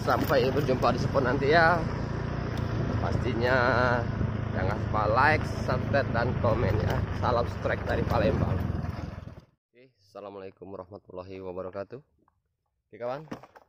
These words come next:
kita sudah sampai di spot ini. Hari ini kita mancing lagi ya, hari Kamis tanggal lima Maret dua ribu dua puluh. Kita nggak kerja ya, libur dulu, kita mancing. Oke,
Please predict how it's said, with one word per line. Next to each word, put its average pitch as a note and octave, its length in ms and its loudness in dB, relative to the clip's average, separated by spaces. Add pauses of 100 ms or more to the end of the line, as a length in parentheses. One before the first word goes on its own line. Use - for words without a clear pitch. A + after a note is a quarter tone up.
(180)
kita - 180 -18
sudah G2 160 -18
sampai G2 300 -16
di - 80 -20
spot - 320 -16
ini. A#2 160 -6 (1400)
Hari F2+ 60 -16 (100)
ini G2+ 160 -10 (800)
kita F2+ 160 -14
mancing F#2+ 240 -10
lagi G#2 160 -8
ya, A#2 160 -6 (160)
hari F#2 180 -18
Kamis G2 480 -14
tanggal F#2 320 -8 (140)
lima F#2 260 -10
Maret F#2 380 -10
dua F#2 180 -12
ribu F2+ 300 -14
dua F2 180 -10
puluh. F2+ 300 -16 (260)
Kita - 160 -20
nggak D2+ 240 -20
kerja F2 160 -14 (160)
ya, F#2+ 40 -14 (760)
libur D#2 260 -20
dulu, F#2 180 -10 (140)
kita D#2 240 -20
mancing. E2 380 -12 (1800)
Oke, A#2 240 -10